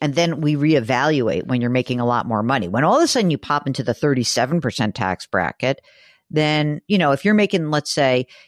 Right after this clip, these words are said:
you go from four hundred, five years from now, you're like, "Oh, I'm making eight hundred grand." I mean, that's possible. Who knows? I don't know what business you're in. But,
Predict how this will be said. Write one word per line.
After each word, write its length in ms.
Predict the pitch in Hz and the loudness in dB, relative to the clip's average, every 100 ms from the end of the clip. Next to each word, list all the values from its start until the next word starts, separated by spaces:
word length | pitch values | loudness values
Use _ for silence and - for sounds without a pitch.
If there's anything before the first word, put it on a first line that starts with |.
| - | -10
you 80 | 131 | 0
go 100 | 147 | 0
from 220 | - 139 | 0 -6
four 260 | - 220 | 2 2
hundred, 260 | 202 180 160 | 2 2 0
five 280 | - 202 185 | 0 0 2
years 200 | 175 160 | 2 2
from 140 | 143 | 0
now, 140 | 131 120 | -2 -2
you're 180 | 120 | 0
like, 160 | 131 127 | 0 0
"Oh, 260 | 214 202 117 | 0 2 2
I'm 160 | - 151 | 0 2
making 500 | 156 147 151 143 - _ _ - | 0 -2 -6 -6 -10 _ _ -2
eight 180 | 165 | 0
hundred 300 | 123 120 117 | 0 -8 -8
grand." 320 | - 95 57 - _ | -6 -8 -8 -20 _
I 80 | - | -8
mean, 140 | 403 349 | -4 -2
that's 180 | 349 - | -2 -4
possible. 460 | 127 180 143 127 | -2 -2 0 -2
Who 120 | 131 | 0
knows? 260 | 175 165 123 | 0 0 0
I 60 | 131 | 0
don't 100 | 147 | 0
know 80 | |
what 160 | 143 123 | -2 0
business 320 | 156 151 131 | 0 0 -4
you're 120 | 104 | -4
in. 120 | 104 131 | -6 -2
But, 200 | 175 | -4